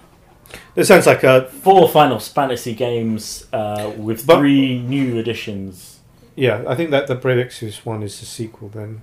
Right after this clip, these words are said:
Speaker 1: Uh, yeah. Tactical. It's a tactical R P G! Holy moly!
Speaker 2: What does that even mean?
Speaker 1: You know, it's like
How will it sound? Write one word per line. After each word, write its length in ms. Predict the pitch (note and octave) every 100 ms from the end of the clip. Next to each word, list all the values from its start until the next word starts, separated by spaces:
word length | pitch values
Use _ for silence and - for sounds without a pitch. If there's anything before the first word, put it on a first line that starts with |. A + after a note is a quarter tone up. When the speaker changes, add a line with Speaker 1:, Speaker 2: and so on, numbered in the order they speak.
| - B2+
Speaker 1:
Uh, 340 | A2 A2 A2+
yeah. 280 | - A#2 G2+ - _ _ _ - -
Tactical. 460 | F3+ F3+ G3+ F#3 - -
It's 140 | F#3+ G3
a 80 | G3+
tactical 680 | - C#4 - C4+ - G#3
R 240 | G3+ A#3 G#3+
P 220 | A#3 G#3
G! 760 | F3+ G3+ D#4+ D#4 E3+ G#2+ G2 G2 _ - - - -
Holy 320 | - D#4+ D#4 C#3
moly! 680 | D#3+ A4 G#4 C3+ G#2+ F#2+ A2 _ _ _ _ -
Speaker 2:
What 140 | A2
does 100 | F#2+
that 160 | F#2 F2+
even 180 | F2 F2
mean? 280 | F2 F2 - _ _ _ _ _
Speaker 1:
You 140 | - A3+
know, 120 | G3+
it's 300 | D#3 - -
like 240 | D#3 D3+